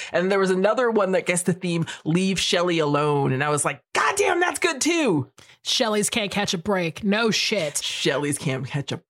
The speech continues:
Speaker 1: break.
Speaker 2: Well, I, I appreciate all of the fucking whiz kids out there that are really guessing. Um,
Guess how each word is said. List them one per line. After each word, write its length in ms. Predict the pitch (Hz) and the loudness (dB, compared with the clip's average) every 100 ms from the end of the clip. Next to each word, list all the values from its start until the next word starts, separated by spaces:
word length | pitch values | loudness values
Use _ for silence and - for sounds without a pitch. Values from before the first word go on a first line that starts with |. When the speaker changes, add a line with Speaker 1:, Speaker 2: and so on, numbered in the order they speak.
| - | -8
Speaker 1:
break. 300 | 147 196 - | -2 0 0
Speaker 2:
Well, 360 | 214 208 190 190 | 0 2 0 0
I, 220 | 240 262 226 | 0 0 -2
I 120 | 269 | -2
appreciate 680 | 294 294 330 - 320 254 247 | 0 0 0 2 0 0 0
all 280 | 214 220 247 | 0 2 2
of 180 | 269 262 | 0 -2
the 100 | 240 | -4
fucking 960 | - 220 214 226 208 190 185 175 175 165 _ _ _ - | -2 -4 -2 -2 0 0 0 2 0 -4 _ _ _ -2
whiz 300 | 208 214 208 | 0 2 0
kids 360 | - 190 180 | -2 0 0
out 220 | 185 175 - | 0 -2 0
there 280 | 170 175 | 0 2
that 120 | 170 170 | 2 2
are 140 | 170 | 2
really 260 | 175 185 220 | 2 0 0
guessing. 540 | 185 170 - 139 156 - - - - 220 | -2 -2 -4 -6 -8 -10 -20 -20 -6 0
Um, 380 | 208 190 190 | 0 0 -2